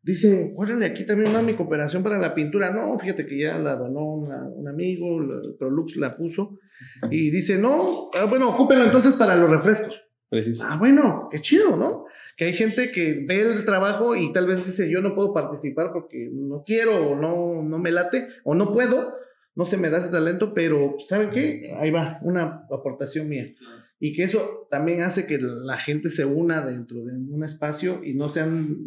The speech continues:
Speaker 1: indiferentes a la hora de, o solamente se vean a la hora de ir a tirar la basura,
Speaker 2: Y es
Speaker 1: ¿no?
Speaker 2: que eso verdaderamente es una empresa. O sea, si tú piensas en una empresa, es un grupo de personas que tienen un objetivo en común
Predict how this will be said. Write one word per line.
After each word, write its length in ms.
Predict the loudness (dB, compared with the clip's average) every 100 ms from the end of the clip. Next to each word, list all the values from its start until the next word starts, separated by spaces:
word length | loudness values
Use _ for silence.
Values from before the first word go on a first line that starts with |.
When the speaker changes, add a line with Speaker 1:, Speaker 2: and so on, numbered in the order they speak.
| -6
Speaker 1:
indiferentes 680 | -4 -2 0 0 0 -2 -4
a 60 |
la 80 | -2
hora 180 | 0 0
de, 280 | -2 -4 -10 _ -20 -6
o 120 | -2
solamente 400 | 0 2 2 0
se 140 | -2 0
vean 180 | 0
a 60 | 0
la 80 | 0
hora 160 | 2
de 220 | 0 0 0
ir 240 | 0 0
a 280 | 0 -2 -6 -10 -14 0
tirar 240 | 2 4
la 80 | 4
basura, 520 | 2 4 4 4 0 2
Speaker 2:
Y 100 | 4
es 60 |
Speaker 1:
¿no? 40 | 4
Speaker 2:
que 60 | 4
eso 120 | 4
verdaderamente 580 | 4 6 6 6 6 4
es 100 | 4
una 100 | 6
empresa. 560 | 6 4 2 0 -2 -2
O 80 | -2
sea, 220 | 0 0 -4 -10
si 280 | 0 0 0
tú 220 | 0 0
piensas 300 | 2 2 2
en 60 | 4
una 120 | 4
empresa, 320 | 4 2 2
es 80 | 2
un 80 | 2
grupo 240 | 2 2
de 60 | 0
personas 420 | 0 2 2 2
que 80 | 0
tienen 240 | 2 4 4
un 40 |
objetivo 440 | 4 0 -2 0 0
en 80 | 2
común 420 | 4 4 2